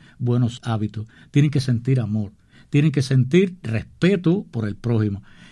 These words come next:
Esto es lo que nosotros hoy tenemos que seguir rescatando, porque no podemos permitir pacientemente que solamente nos dediquemos a contemplar un problema, sino que nos, que pasemos a formar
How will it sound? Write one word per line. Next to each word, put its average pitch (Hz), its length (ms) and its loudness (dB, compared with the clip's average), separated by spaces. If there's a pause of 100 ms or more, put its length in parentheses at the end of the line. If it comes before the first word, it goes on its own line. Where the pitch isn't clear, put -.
(280)
Esto 196 280 4
es 165 40 6
lo 151 60 2
que 147 100 2
nosotros 160 480 2 (180)
hoy 170 220 6
tenemos 143 400 2
que 120 140 -4
seguir 151 500 0
rescatando, 143 880 -2 (580)
porque 123 220 0
no 156 140 4
podemos 156 340 2
permitir 120 640 0
pacientemente 131 1000 0 (520)
que 131 380 0 (100)
solamente 147 760 0
nos 113 160 2
dediquemos 117 500 0
a 110 120 -4
contemplar 110 800 -4 (260)
un 107 160 -2
problema, 90 460 -12 (160)
sino 110 320 -2
que 110 80 -6
nos, 104 140 -4 (280)
que 117 140 -2
pasemos 151 760 0
a 127 40 2
formar 131 440 0